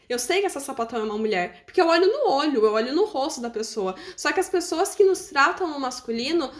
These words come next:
a gente percebe nitidamente que elas não olham nos nossos rostos. Elas olham as nossas roupas,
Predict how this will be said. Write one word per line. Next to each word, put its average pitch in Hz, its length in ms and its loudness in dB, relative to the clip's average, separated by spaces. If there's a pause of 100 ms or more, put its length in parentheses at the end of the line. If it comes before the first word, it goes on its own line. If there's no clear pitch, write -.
a 240 120 4
gente 269 200 -2
percebe 302 540 0
nitidamente 311 580 0
que - 80 -12
elas 294 200 -2
não 311 280 -2
olham 302 180 -2
nos 247 180 -4
nossos 233 300 -4
rostos. - 580 -10 (260)
Elas 226 560 2
olham 277 580 0
as 247 140 -4
nossas 240 320 -4
roupas, 220 560 -2